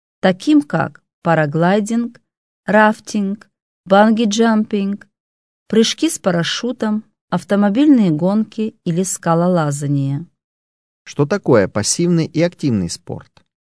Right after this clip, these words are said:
Speaker 1: Люди занимаются спортом пассивно, активно и профессионально. Пассивным занятием спорта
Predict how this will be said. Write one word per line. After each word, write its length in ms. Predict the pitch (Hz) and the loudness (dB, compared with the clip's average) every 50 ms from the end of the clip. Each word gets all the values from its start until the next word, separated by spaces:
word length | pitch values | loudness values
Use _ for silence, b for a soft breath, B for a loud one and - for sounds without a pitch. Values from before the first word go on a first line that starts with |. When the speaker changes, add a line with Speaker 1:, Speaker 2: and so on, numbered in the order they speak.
| _ _ _ _ _ _ _ _ _ _ - | _ _ _ _ _ _ _ _ _ _ -2
Speaker 1:
Люди 280 | 202 269 320 294 359 | 0 0 2 2 2
занимаются 720 | 302 - 233 214 202 180 180 175 165 165 170 - - 180 | 2 2 2 2 2 2 2 2 0 -2 -2 -4 -6 -8
спортом 540 | - - - - 170 165 165 - - 170 165 | -8 -8 -6 -6 -6 -4 -4 -4 -6 -6 -4
пассивно, 840 | - 208 208 - - - - 196 190 175 185 185 196 220 254 277 - _ _ | -2 -2 -2 -2 -2 -4 -2 -2 -2 0 0 0 -2 -4 -6 -10 -14 _ _
активно 800 | - 190 180 - - - - 175 170 160 160 160 165 185 220 233 _ _ _ _ _ _ _ | -6 -4 -4 -6 -8 -6 -4 -4 -4 -2 -4 -4 -4 -6 -8 -10 _ _ _ _ _ _ _
и 120 | - 220 247 | -6 -6 -2
профессионально. 1200 | - 285 277 269 - 277 - - - 254 240 233 214 180 156 147 143 143 143 143 147 160 180 - _ _ _ _ _ _ _ _ _ _ _ _ _ _ _ _ | -2 -2 -2 -2 -4 -8 -6 -4 -4 -2 -2 0 0 0 -2 -2 -2 -4 -4 -4 -6 -8 -12 -16 _ _ _ _ _ _ _ _ _ _ _ _ _ _ _ _
Пассивным 560 | - 180 170 - - - 254 254 254 247 226 | -2 -2 -2 -2 -2 0 0 2 2 2 2
занятием 560 | 196 180 190 190 196 196 190 185 - 196 190 175 | 2 2 0 0 0 0 -2 -4 -4 -4 -4 -4
спорта 640 | 180 - - - 277 311 320 - - 170 160 170 | -4 -6 -4 -4 -2 -2 -2 -4 -6 -8 -8 -8